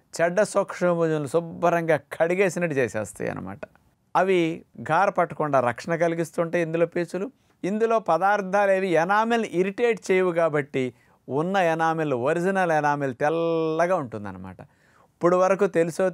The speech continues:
తెలియకో కాస్త పైన ఎనామిల్ దెబ్బతింటే, ఇక నుంచి దెబ్బ తినకుండా మీరు ప్రొటెక్ట్ చేసుకుంటే, మళ్ళా కాస్త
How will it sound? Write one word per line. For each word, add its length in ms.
తెలియకో 480
కాస్త 240
పైన 240
ఎనామిల్ 400
దెబ్బతింటే, 520
ఇక 340
నుంచి 200
దెబ్బ 260
తినకుండా 480
మీరు 200
ప్రొటెక్ట్ 400
చేసుకుంటే, 480
మళ్ళా 260
కాస్త 280